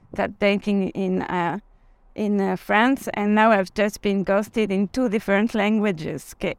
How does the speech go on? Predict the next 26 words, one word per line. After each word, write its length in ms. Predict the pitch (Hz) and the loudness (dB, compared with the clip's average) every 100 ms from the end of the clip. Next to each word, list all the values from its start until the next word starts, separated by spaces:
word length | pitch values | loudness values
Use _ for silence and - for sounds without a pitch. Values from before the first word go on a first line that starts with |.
| - | -6
vraiment 440 | 247 240 247 277 | 2 4 4 2
genre 240 | 285 226 196 | 2 2 2
une, 300 | 202 214 196 | 2 0 0
une, 420 | 196 214 233 226 226 _ _ _ _ _ - | 0 2 0 0 -4 _ _ _ _ _ -4
une 160 | 220 226 | 0 4
blague 300 | 220 220 185 | 6 4 4
de, 300 | 208 196 185 | 0 0 -2
de, 180 | 202 190 | -2 -2
de, 220 | 180 190 | -2 -4
de 220 | 190 185 - | -4 -8 0
base. 460 | 214 269 440 339 - | 4 4 4 -2 -4
Et 160 | - 214 | -2 0
en 100 | 202 | 0
fait, 240 | - 370 | 0 0
ça 380 | - - - 196 | -2 -10 -4 -4
fait 340 | 196 - 311 277 - | -4 -2 -2 -2 -6
<laughs> 180 | - - | -8 -6
genre 220 | 320 349 | -4 -2
un 100 | - | -4
carton 440 | - 262 - 311 269 | -2 -2 -2 -4 -4
chaque 280 | - 226 - | -4 -4 0
fois. 180 | 254 392 - - - - | 0 0 -6 -20 -14 -4
Et 140 | 208 | -2
je 100 | 208 | 0
me 120 | 226 | 0
dis, 200 | 196 - | -2 0